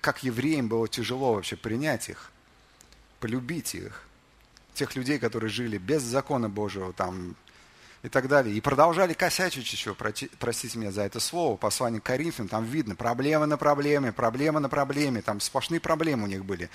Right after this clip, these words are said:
И они даже ничего не делали по этому поводу, коринфяне. Они привыкли так жить.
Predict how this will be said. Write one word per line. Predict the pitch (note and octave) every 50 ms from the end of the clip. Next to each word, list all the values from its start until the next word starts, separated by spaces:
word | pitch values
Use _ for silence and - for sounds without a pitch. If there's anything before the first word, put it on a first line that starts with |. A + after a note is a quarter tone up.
| - - -
И | - A2
они | A2 B2
даже | B2 C3 C3 B2 B2+
ничего | C3 B2+ B2+ B2+ B2+ - - C#3
не | C3+
делали | B2+ C#3+ C#3 A#2+
по | - -
этому | G#2 - A#2 G#2+
поводу, | - C#3+ C3+ A#2+ G2 F#2+
коринфяне. | - G#2 G#2+ A2 F#2+ - G#2 F2+ E2+ F#2+
Они | G#2 G#2
привыкли | G2 - B2 B2 C3+ - A2
так | - A2 G2+ G2+
жить. | G#2 B2 A#2+ A#2 -